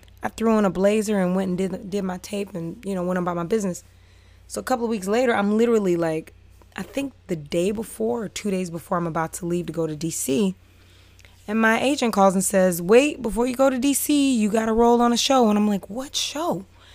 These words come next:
I swear to y'all, I could not remember what show it was because I had put so much focus during, you know, when I was testing that as the year had gone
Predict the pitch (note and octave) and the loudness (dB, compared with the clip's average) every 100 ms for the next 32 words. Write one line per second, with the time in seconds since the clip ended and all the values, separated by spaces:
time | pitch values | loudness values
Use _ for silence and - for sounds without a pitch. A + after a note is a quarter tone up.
0 | - - - - - - - - B3 A3 | -20 -20 -20 -20 -20 -20 -20 -10 -6 -4
1 | G3 - - G#3 G#3 F3 E3 D#3+ E3 - | -4 -6 -4 0 2 2 2 2 0 0
2 | F#3 E3+ E3 D#3+ E3+ D#3+ D#3 D#3+ D3+ F3 | 2 4 2 2 2 4 4 4 2 4
3 | D#3+ D3+ D#3 D3+ F3+ G#3 G#3 C4+ B3+ - | 4 2 0 -2 -2 2 4 4 4 -2
4 | - F#3+ - - A#3 A#3+ A3+ - G#3 E3+ | 0 2 2 0 2 2 0 0 0 0
5 | D#3+ D#3 - - - - - - - - | -2 -4 -14 -20 -20 -20 -20 -20 -18 -4
6 | F#3 F#3+ F#3 F3+ C#4 F#3 F3+ E3 E3 F3 | 2 2 2 0 -4 -2 0 0 0 0
7 | D#3+ D3+ - - C4+ - E3 D#3 D#3 - | 0 -2 -2 0 0 0 -4 -4 -8 -18
8 | - - - - - - - - E3+ F3 | -20 -20 -20 -20 -20 -20 -16 -2 4 4
9 | F3 F3 F3 E3 A#3+ C#4+ G3+ D#3 E3+ E3+ | 4 0 0 0 2 2 0 -2 -2 -2
10 | E3 E3 D#3+ | -2 -2 -4